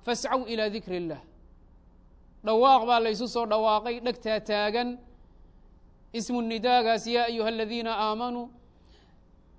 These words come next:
shardi baa ka daba dhacay oo waxaa la yidhi,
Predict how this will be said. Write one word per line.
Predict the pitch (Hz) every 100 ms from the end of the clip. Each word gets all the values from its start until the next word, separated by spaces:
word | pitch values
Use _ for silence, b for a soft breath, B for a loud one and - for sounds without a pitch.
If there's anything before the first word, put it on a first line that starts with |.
| - _ - -
shardi | - 277 247 262
baa | 240
ka | 226 247
daba | 240 233
dhacay | 220 208 247
oo | 233
waxaa | 214 220
la | 220
yidhi, | 220 214